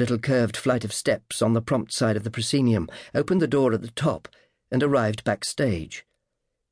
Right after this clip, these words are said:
She was on her own ground. A blue work light, thick with dust, revealed scenery fading upwards, a litter of flecks running down into holes in the stage, stacked flats, light bunches, a wind machine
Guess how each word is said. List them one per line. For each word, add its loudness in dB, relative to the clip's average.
She -2
was 2
on 4
her 2
own 2
ground. -2
A -2
blue 2
work 2
light, 0
thick -6
with 0
dust, -2
revealed 0
scenery 2
fading 2
upwards, -6
a 2
litter 2
of 0
flecks -4
running 4
down 2
into 0
holes 0
in -2
the -2
stage, -2
stacked -4
flats, -4
light -2
bunches, -4
a 2
wind 4
machine -4